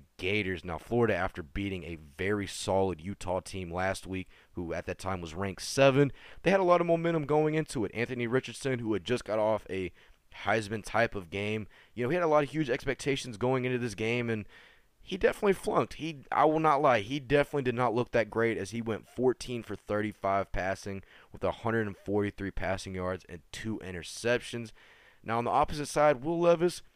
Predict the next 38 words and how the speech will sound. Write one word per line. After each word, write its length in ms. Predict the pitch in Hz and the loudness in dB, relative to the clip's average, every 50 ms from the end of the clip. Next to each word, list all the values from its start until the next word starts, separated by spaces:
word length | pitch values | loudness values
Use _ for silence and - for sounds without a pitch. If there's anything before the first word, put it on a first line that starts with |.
| _ _ _ _ | _ _ _ _
had 140 | - 202 190 | -6 -2 -2
a 60 | 180 | -2
slightly 540 | - - - - 156 156 147 139 - 139 139 | -2 -4 -6 2 6 8 8 8 6 2 -2
better 280 | 127 127 131 131 127 127 | 2 2 2 2 2 -2
game. 320 | 117 123 123 127 135 135 | -4 -4 -4 -4 -4 -4
He 80 | 127 123 | -2 -2
went 240 | 120 113 95 - | -2 -2 -4 -2
thirteen 380 | - 117 117 107 - - 113 104 | 0 0 0 0 -2 -6 -8 -8
for 100 | - 95 | -8 -10
twenty-four 560 | - - 107 110 104 101 - - 98 101 98 | -10 -6 -4 -4 -4 -4 -4 -2 -2 -2 -2
with 100 | 95 90 | -2 -4
two 160 | - - 107 | -6 -4 -4
hundred 260 | 107 104 98 95 95 - | -4 -2 -2 -4 -6 -6
two 180 | - - 104 | -8 -6 -6
yards 280 | 101 98 98 95 92 - | -2 0 -2 -2 -2 -2
passing 400 | - 101 98 98 - - 98 90 | -2 0 0 -2 -2 -6 -10 -10
with 160 | 87 - - | -10 -10 -4
one 220 | 90 107 110 101 | -2 -2 -2 -2
touchdown 520 | - - 104 101 - - - 98 92 92 90 - | -2 -2 -2 -2 -2 -4 -4 -4 -4 -4 -6 -8
and 160 | 87 85 82 | -12 -8 -4
one 160 | 90 101 98 | -4 -2 -2
interception 720 | 92 90 82 - - - 120 120 120 - - - 113 113 - - - - - _ - _ - | -2 -4 -6 -8 -6 -2 0 0 0 0 -2 -6 -6 -6 -8 -12 -18 -20 -20 _ -20 _ -6
as 140 | 104 98 90 | -6 -4 -2
he 80 | 110 | -2
would 160 | 104 98 92 | -4 -2 -2
lead 160 | 104 110 104 98 | -4 -4 -2 -4
the 60 | 98 | -2
Wildcats 600 | 90 101 98 101 101 - - - 101 98 95 - | 0 2 2 2 0 -2 -2 -2 -2 -2 -2 -4
to 140 | - 98 90 | -8 -8 -6
a 80 | 85 | -6
twenty-six 640 | - - - 110 110 110 101 - - 107 104 - - | -6 -6 -2 -2 0 -2 -2 -4 -2 -4 -4 -4 -4
to 100 | - 87 | -10 -10
sixteen 560 | - - 101 95 - - - 101 98 92 90 | -8 -6 -8 -8 -8 -8 -8 -8 -6 -6 -6
win 240 | 87 92 95 95 - | -6 -4 -4 -6 -6
over 220 | - 90 87 90 | -6 -8 -6 -6
the 140 | 87 85 85 - - | -8 -10 -10 -12 -10
Florida 300 | - 92 101 101 92 87 78 73 - | -4 -2 -2 0 -2 -4 -6 -8 -6
Gators. 460 | - 98 98 98 92 92 92 90 | -4 -2 0 0 -2 -2 -6 -8